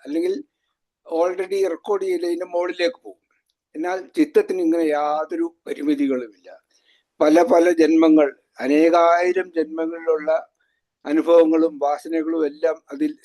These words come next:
ശേഖരിച്ചു വെച്ചിട്ടുണ്ട്. ഇത് പലതും നമുക്ക് ഓർക്കാൻ കഴിയില്ല, കാരണം നമ്മുടെ ഈ ശരീരത്തിൽ ഉള്ള മനസ്സിന് അത് എല്ലാം ഓർത്തെടുക്കാനുള്ള കഴിവുണ്ടാവില്ല. അതുകൊണ്ട് പലതും നമ്മൾ മറന്നുപോകും.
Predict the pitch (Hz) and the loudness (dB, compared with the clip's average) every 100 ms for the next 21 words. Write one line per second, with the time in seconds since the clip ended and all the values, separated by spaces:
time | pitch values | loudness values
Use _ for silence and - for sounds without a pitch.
0 | - 135 135 - - 143 - - 139 - | -8 -8 -8 -12 -10 -10 -10 -16 -18 -20
1 | - _ _ _ _ _ _ _ _ 254 | -20 _ _ _ _ _ _ _ _ -2
2 | 226 220 233 269 247 190 220 - 269 160 | 2 2 4 4 2 2 0 0 0 2
3 | 170 - 277 262 165 135 127 - - 135 | 2 2 0 2 -2 -4 -6 -8 -8 -6
4 | 143 175 160 156 180 202 - _ _ _ | -4 -4 -4 -4 -2 -4 -6 _ _ _
5 | _ _ _ _ _ _ - 196 214 240 | _ _ _ _ _ _ -12 -8 -6 -8
6 | 233 _ - 294 320 349 214 220 233 254 | -10 _ -6 -2 -2 0 0 0 0 -4
7 | 247 - 170 175 165 160 156 - 165 156 | -8 -6 -2 0 0 -2 -4 -4 -6 -4
8 | 170 _ _ _ _ - 160 175 175 _ | -8 _ _ _ _ -10 -6 -6 -8 _
9 | - 156 170 180 196 202 143 151 - 156 | -6 -4 0 2 0 -4 -6 -4 -4 -6
10 | 143 151 151 143 139 135 127 113 110 95 | -4 -4 -4 -4 -6 -10 -16 -18 -20 -20
11 | _ - - _ - 254 214 226 233 233 | _ -20 -20 _ 0 2 4 2 2 2
12 | 247 247 202 196 208 196 214 233 123 160 | 2 2 2 2 0 0 0 -4 -6 -8